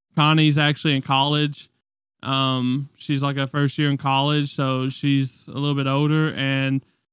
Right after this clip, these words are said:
I think Yamada is in the last year of high school, which kinda got some flack, but I think they're only a year apart. So,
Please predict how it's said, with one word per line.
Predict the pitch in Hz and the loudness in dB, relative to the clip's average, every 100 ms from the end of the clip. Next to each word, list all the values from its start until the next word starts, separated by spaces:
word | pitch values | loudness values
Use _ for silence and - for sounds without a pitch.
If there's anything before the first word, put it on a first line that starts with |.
| _ | _
I | 135 | -4
think | 135 156 143 | 0 2 2
Yamada | 131 139 143 143 139 | 2 2 2 2 2
is | 135 135 135 | 0 0 -2
in | 139 | -2
the | 135 | -2
last | 131 135 139 - | 0 0 0 0
year | 143 | -2
of | 127 | 0
high | 127 135 | 0 0
school, | - 156 156 160 156 - | 0 2 4 4 0 -2
which | 135 - | -4 -2
kinda | 160 170 | -2 0
got | 160 160 | 0 -2
some | - 147 | -2 -4
flack, | 156 156 165 165 - _ _ _ | 0 0 0 -4 -12 _ _ _
but | 147 | -4
I | 147 | 0
think | 180 202 | 0 2
they're | 202 | 2
only | 196 190 | 4 4
a | 151 | 4
year | 151 170 | 4 2
apart. | 135 151 160 123 - | 0 -2 0 -2 -4
So, | - 139 127 127 139 | -6 -4 -2 -4 -6